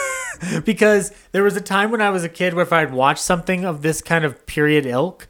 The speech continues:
I would not know who was who. <laughs> Now, as I'm older, I'm like, "Oh, of course I know who Mister Bennett is. He's the one who's regretting all of his decisions in life. And of course he's Donald Sutherland." <laughs> Um, or, "Yeah, I, I know who Keira Knightley is. She's that gal from Pirates of the Caribbean, so she's Liz Bennett."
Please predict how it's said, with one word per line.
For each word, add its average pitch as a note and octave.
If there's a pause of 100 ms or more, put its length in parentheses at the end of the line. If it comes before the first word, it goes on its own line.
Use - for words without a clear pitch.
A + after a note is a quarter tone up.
(320)
I D#3
would E3
not D#3
know C#3
who E3+
was D#3
who. C3 (320)
<laughs> -
Now, G#3
as B3
I'm F#3+
older, E3
I'm B2+
like, B2+ (280)
"Oh, E3+
of D3+
course F#3+
I C#3
know B2
who A2
Mister A#2
Bennett B2
is. A2+
He's C#3
the D3+
one C3+
who's B2 (120)
regretting D3
all C3+
of C3
his C3+
decisions D3+
in C#3
life. G3
And F#3
of F#3+
course G#3
he's D#3
Donald D3
Sutherland." B2+
<laughs> F#3
Um, B2+
or, C#3+ (280)
"Yeah, B3+
I, G3+
I G3+
know A#3
who D#3+
Keira C#3+
Knightley A#2+
is. D#3
She's D#3+
that F3+
gal F3+
from C#3
Pirates C#3+
of D#3
the D3
Caribbean, E3+
so A2+
she's B2+
Liz C3
Bennett." A2+